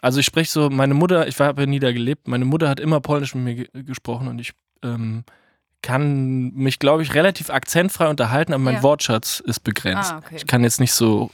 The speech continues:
Speaker 1: rumswaggen und fluchen und
Speaker 2: Okay,
Speaker 1: so.
Speaker 2: verstehe.
Speaker 1: Sondern wie so, bin wie so ein Zehnjähriger.
Speaker 2: Ja. Aber hast du dann eine, äh, äh, starke Connection schon,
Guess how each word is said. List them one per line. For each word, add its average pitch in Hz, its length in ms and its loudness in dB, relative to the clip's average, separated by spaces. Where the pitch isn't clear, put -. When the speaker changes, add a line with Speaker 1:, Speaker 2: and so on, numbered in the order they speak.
Speaker 1:
rumswaggen 113 1040 2
und 110 200 -2
fluchen 113 460 2
und 90 120 -2
Speaker 2:
Okay, 92 60 -8
Speaker 1:
so. 101 200 -4
Speaker 2:
verstehe. 165 520 -14
Speaker 1:
Sondern 110 240 0
wie 120 80 4
so, 120 180 2
bin 120 220 2
wie 120 80 4
so 113 100 0
ein 110 80 2
Zehnjähriger. 101 600 0
Speaker 2:
Ja. - 80 -14
Aber 208 280 2
hast 240 240 2
du 240 80 4
dann 220 240 4
eine, 214 360 4
äh, 202 260 2
äh, 101 60 -14
starke 233 380 0
Connection 247 440 0
schon, - 180 -6